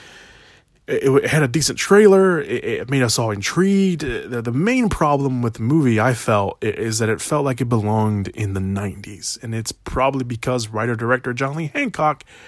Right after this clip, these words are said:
had been developing it, uh, since ninety-three, and he had been trying to get this movie made all throughout the nineties and didn't work. So it stuck in the back burner until apparently now, and they made it, which is why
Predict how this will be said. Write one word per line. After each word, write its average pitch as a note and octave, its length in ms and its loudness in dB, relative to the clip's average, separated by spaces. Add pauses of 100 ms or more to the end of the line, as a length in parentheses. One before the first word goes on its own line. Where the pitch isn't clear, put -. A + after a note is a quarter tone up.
(200)
had C3 120 -2
been C#3 120 0
developing C#3 520 4
it, A#2+ 120 -2 (360)
uh, G#2+ 160 0
since A#2 300 0
ninety-three, B2 800 4
and G#2+ 280 -2
he A2+ 300 0
had G#2 220 0
been G#2+ 120 -2
trying A2+ 220 -2
to A2 60 -2
get G#2+ 100 -2
this - 140 -10
movie A2 180 -2
made G#2 260 2
all G2+ 160 2
throughout G2+ 240 0
the G2 60 -6
nineties A#2+ 420 0
and F#2+ 120 -2
didn't F#2+ 220 -4
work. - 340 -14
So - 140 -8
it - 60 -12
stuck - 220 -6
in G#2+ 80 -6
the G2 60 -6
back G#2 260 -4
burner G2 320 -2 (380)
until F#2 500 0 (300)
apparently G2+ 420 0
now, B2 460 4 (340)
and G2+ 260 0
they F#2+ 60 -2
made B2+ 260 4
it, A#2+ 140 2 (220)
which G#2 160 0
is G2+ 100 -4
why G#2+ 560 2